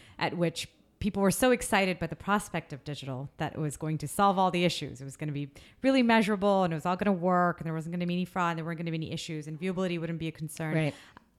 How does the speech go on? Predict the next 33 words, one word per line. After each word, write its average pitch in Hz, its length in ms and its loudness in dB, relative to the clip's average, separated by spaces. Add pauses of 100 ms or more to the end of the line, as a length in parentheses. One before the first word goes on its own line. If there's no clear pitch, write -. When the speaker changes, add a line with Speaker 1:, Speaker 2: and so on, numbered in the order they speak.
(140)
Speaker 1:
And 214 140 4
now 240 340 6 (180)
people 175 440 -6
woke 160 160 -6
up 143 120 -10
to - 100 -20
the 165 80 -4
reality 214 400 0
of 131 80 -8
it, - 100 -8
is - 80 -10
that - 160 -8
it's - 180 -8
not - 200 -4
perfect. - 460 -18
And 185 140 -4
so 185 120 -4 (180)
people 214 220 -4
are 196 100 2
trying 190 220 -6
to 180 100 -10
fix - 380 -8
it. 160 200 -6
But 196 200 0 (560)
one 415 200 4
thing 226 220 2
I 196 60 0
think 196 200 0
that 185 120 0
I've 180 140 0
heard, 208 260 0 (160)
and 208 100 0
I'm 196 200 0